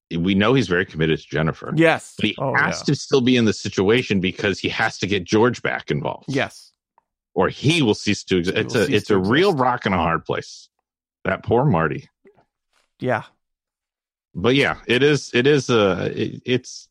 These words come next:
Speaker 2: One
Speaker 1: it's a
Speaker 2: is
Speaker 1: little,
Speaker 2: not
Speaker 1: it's a
Speaker 2: without its
Speaker 1: little
Speaker 2: problems,
Speaker 1: gross
Speaker 2: but
Speaker 1: if you think about it too hard.
Speaker 2: Yeah, don't think about it too hard. Just enjoy
Speaker 1: Just don't
Speaker 2: it.
Speaker 1: think about it too hard.
Speaker 2: Uh, I will say, Back to the Future Two,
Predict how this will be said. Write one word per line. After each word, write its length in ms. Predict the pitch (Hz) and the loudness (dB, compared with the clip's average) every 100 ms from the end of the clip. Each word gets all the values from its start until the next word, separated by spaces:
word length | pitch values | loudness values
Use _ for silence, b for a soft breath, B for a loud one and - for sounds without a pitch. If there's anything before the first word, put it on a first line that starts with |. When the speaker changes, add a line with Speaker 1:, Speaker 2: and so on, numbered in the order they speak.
| - | -14
Speaker 2:
One 400 | 160 220 247 311 | -8 -4 2 4
Speaker 1:
it's 80 | - | 6
a 40 | |
Speaker 2:
is 60 | 240 | 4
Speaker 1:
little, 80 | 240 | 6
Speaker 2:
not 140 | 240 | 6
Speaker 1:
it's 40 | 208 | 6
a 40 | |
Speaker 2:
without 240 | 196 190 | 6 4
its 80 | 165 - | 4 0
Speaker 1:
little 60 | |
Speaker 2:
problems, 420 | 196 175 165 147 277 | 2 4 4 2 4
Speaker 1:
gross 120 | 277 | 4
Speaker 2:
but 40 | |
Speaker 1:
if 60 | - | 2
you 100 | 135 | -4
think 360 | - - 147 139 | -4 -6 -4 -2
about 360 | 110 98 92 90 | 0 2 4 4
it 180 | 87 - - | 0 -4 -8
too 220 | - 104 | 0 2
hard. 180 | 78 - | 0 -2
Speaker 2:
Yeah, 300 | 180 139 85 131 | 0 0 -2 -2
don't 200 | 240 254 | 0 2
think 160 | 240 175 | 0 0
about 180 | 156 139 | 0 0
it 80 | - | -2
too 140 | 139 | -4
hard. 180 | 113 117 | -2 -4
Just 200 | 139 - | -8 -10
enjoy 160 | 117 - | -12 0
Speaker 1:
Just 60 | |
don't 80 | 415 | 2
Speaker 2:
it. 40 | - | 4
Speaker 1:
think 140 | 370 | 4
about 120 | 143 | 2
it 60 | - | 0
too 100 | - | -2
hard. 220 | - - - | -2 -6 0
Speaker 2:
Uh, 220 | 165 160 175 | 2 2 4
I 80 | 214 | 2
will 100 | 208 | 2
say, 160 | - | -2
Back 300 | 185 233 294 | -2 0 0
to 60 | 381 | -2
the 60 | - | -4
Future 240 | 240 190 | -4 -4
Two, 300 | - 180 123 | -2 -2 -2